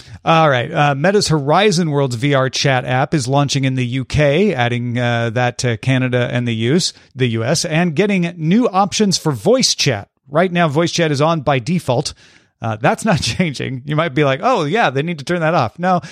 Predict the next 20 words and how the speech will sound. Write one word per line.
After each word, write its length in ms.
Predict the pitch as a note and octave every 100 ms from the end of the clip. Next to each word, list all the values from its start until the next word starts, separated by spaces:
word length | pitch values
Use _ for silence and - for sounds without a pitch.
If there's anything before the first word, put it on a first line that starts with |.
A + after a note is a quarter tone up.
| - C3+
it's 160 | G#3+
still 200 | - D4
on 140 | C4 A#3
by 120 | G#3+
default, 540 | G3 G3+ D3+ C3+ E3 -
uh, 260 | D3 C#3+
when 180 | C#3 D#3
you 80 | D3
enter 140 | C#3
Horizon 400 | B2+ B2+ B2+ A#2
Worlds, 300 | A2+ A#2 A#2+
but 420 | G#2 A#3+ G3 F#3 - - - _
you're 100 | C#3+
getting 240 | C#3+ A3+ G3
a 40 |
new 200 | E3 E3
setting 340 | - D3+ D3
called 220 | B2+ C3+ A2+
Voice 400 | B2 E3 D3 C3+
Mode 580 | C3+ D#3 B2 A2 B2+